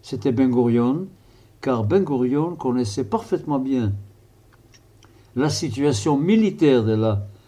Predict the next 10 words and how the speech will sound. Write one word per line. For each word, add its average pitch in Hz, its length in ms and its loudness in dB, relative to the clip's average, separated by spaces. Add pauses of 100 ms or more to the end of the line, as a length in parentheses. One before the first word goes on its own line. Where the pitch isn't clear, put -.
(140)
communauté 170 560 0
juive 117 320 0
de 98 100 -4
Palestine, 151 680 -2 (500)
le 127 140 4
manque 147 420 4
d'armes, 175 640 0
le 143 140 4
manque 139 360 2
d'entraînement, 151 840 -4